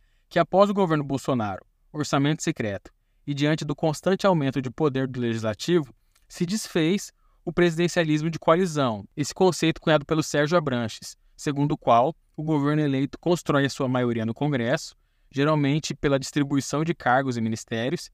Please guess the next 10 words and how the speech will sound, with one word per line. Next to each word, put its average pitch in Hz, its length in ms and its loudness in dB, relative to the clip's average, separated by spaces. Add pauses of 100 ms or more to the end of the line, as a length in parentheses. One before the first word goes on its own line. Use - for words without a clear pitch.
(360)
e 165 60 0
a 175 60 2
partir 180 440 0
disso 147 480 -4
constrói 160 420 -2
uma 160 120 0
agenda 151 260 0
real 147 360 2
de 143 80 -2
atuação, 139 580 -4